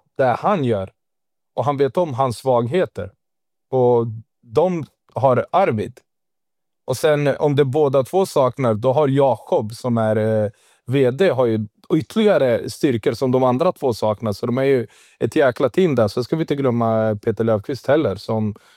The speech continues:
som gör ett jobb. Han får inte jättemycket, eh, vad ska jag säga, jättemycket mediatid och man pratar inte så mycket om honom, men han är också där och hjälper till.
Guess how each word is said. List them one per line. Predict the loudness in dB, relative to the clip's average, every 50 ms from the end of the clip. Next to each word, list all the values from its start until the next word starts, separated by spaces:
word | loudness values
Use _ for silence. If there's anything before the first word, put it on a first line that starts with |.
| _ _
som | -2 0 4 6
gör | 6 6 4
ett | 2 2 2
jobb. | 2 2 2 2
Han | 2 0 0
får | 2 2 2 2
inte | 2 2 2 2 2
jättemycket, | 4 4 2 2 2 2 2 2 2 0 -4 -2 -2 -2 -2 -4 -4 0 2 2 4 4 2 0 -4 _ _ _ _ _ _ _ _ _ _ _ _ _ _ _ _ _ _ _ _ -2
eh, | 0 2 2 2 2 0 0
vad | -2 -2 -6 -4
ska | -2 -4
jag | -2
säga, | 0 0 0
jättemycket | 2 2 0 0 0 -4 -4 -4 -2 -2 -2 0
mediatid | 2 2 2 2 2 0 0 -2 -4 -2 -2 0 0 2
och | 2 2 2
man | 2 0 -2 -2
pratar | 0 0 0 0 0 0 -4
inte | -4 -4 -6
så | -6
mycket | -6 -6 -4 -2
om | -2 0 0
honom, | 0 0 0 0 0
men | 0 2
han | 2 2
är |
också | 2 0 0 0 0 2
där | 2 2 2 0
och | -2 -2 0
hjälper | 0 0 -2 -4 -6
till. | -6 -6 -6 -8